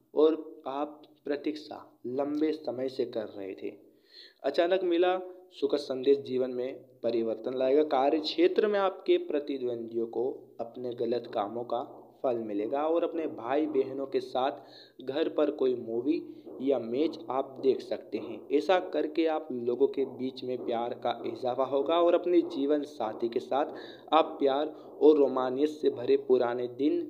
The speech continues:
फिर से जी पाएंगे। तांबे या सोने के पात्र में जल पिएं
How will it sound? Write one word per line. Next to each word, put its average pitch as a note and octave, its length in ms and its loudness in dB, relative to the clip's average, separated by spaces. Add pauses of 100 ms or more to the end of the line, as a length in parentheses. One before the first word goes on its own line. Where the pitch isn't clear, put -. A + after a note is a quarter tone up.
(160)
फिर C3 160 2
से - 240 -4 (320)
जी B2 260 -4
पाएंगे। A#2 500 -6 (540)
तांबे F#3 380 4
या A#3 180 4
सोने F#3 380 0
के F#3+ 140 6
पात्र C3+ 360 -2
में C#3 280 -6
जल B2 220 -2
पिएं B2 380 -6